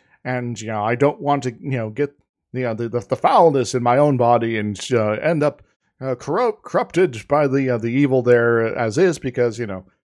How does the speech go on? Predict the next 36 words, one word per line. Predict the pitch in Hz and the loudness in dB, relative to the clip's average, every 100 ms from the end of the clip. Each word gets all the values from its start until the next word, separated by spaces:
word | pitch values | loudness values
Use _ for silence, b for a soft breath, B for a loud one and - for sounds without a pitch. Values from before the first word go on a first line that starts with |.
| _ _ _ | _ _ _
you | 123 | -12
know, | - - | -10 -2
early | 139 117 | 0 0
history | 120 123 113 | -2 -4 -8
here." | 98 - B B B | -10 -14 B B B
Anyway, | 226 202 120 123 - _ _ | -6 -4 -6 -10 -18 _ _
um, | 127 123 123 | -4 -2 -4
so, | 123 165 151 151 - _ - | -4 2 2 0 -8 _ -10
you | 165 | -6
know, | 135 135 143 _ _ - | -6 -8 -20 _ _ -12
to | 160 156 151 160 | -6 -4 -2 -2
a, | 160 151 147 147 147 - - | 0 2 2 0 -2 -8 -14
you | 185 135 | -8 -4
know, | 127 | -2
certain | - 381 277 | 0 -2 0
degree, | 190 175 165 | 2 4 4
the, | 139 160 | 4 0
it | - 156 | 0 2
is | 208 185 - - - | 2 2 -4 -6 -6
a | 156 | -4
disease | 131 123 160 170 135 | -2 -2 -2 0 2
that | 139 123 | 2 2
nowadays | 120 160 160 139 131 123 117 - _ _ _ _ - | 0 2 4 4 4 2 -4 -12 _ _ _ _ -10
you | 135 | -6
know, | 113 | -2
when | 143 | -2
it's | 151 - | -2 -4
caught | - 151 147 160 | -2 2 2 0
in | 147 123 131 120 110 | -4 -4 -4 -4 -2
the | 120 | 0
earlier | 147 143 123 | 2 2 -2
stages, | - 160 135 127 110 | 0 2 2 0 -4
is | 120 | -2
actually | 131 143 - 123 | -2 -2 -4 -8
quite | - 117 - | -6 -8 -8
curable. | - 370 127 104 98 95 | -4 -2 0 -2 -8 -12